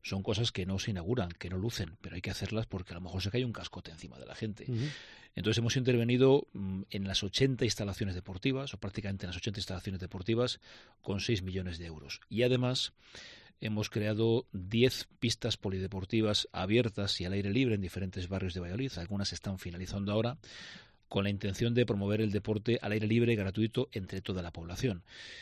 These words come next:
Speaker 1: Y bueno, como obra importante, pues también está el polideportivo de Las Delicias, que ya se ha empezado a construir, un polideportivo yo creo que grande, interesante, con dos pistas, con capacidad para mil personas. Bueno, yo creo que se ha ido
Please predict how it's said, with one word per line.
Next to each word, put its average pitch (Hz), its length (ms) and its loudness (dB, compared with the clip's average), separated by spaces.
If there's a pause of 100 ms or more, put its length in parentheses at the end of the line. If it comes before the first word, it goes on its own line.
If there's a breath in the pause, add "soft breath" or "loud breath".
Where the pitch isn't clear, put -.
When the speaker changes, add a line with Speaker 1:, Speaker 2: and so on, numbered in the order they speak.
(180 loud breath)
Speaker 1:
Y 98 80 0
bueno, 98 220 2
como 87 220 -6
obra 90 160 -2
importante, 95 560 -4
pues 101 160 -4
también 90 240 -6
está 92 240 -4
el 98 80 0
polideportivo 90 640 -4
de 85 80 -8
Las 87 140 -6
Delicias, 117 480 0
que - 100 -8
ya 85 80 -6
se 90 120 -4
ha - 20 -10
empezado 90 320 -6
a - 20 -8
construir, 95 460 -4
un 98 100 -6
polideportivo 90 540 -6
yo 87 140 -8
creo 85 180 -8
que 82 100 -12
grande, 101 360 -2
interesante, 101 680 -2 (440 loud breath)
con 90 220 -4
dos - 500 -2
pistas, 98 480 0
con 90 160 -10
capacidad 92 420 -6
para 92 200 -4
mil 95 120 -2
personas. 113 560 -2 (380 loud breath)
Bueno, 87 180 -6
yo 92 140 -4
creo 98 160 2
que 90 60 -2
se - 100 -2
ha 90 40 -2
ido 90 300 0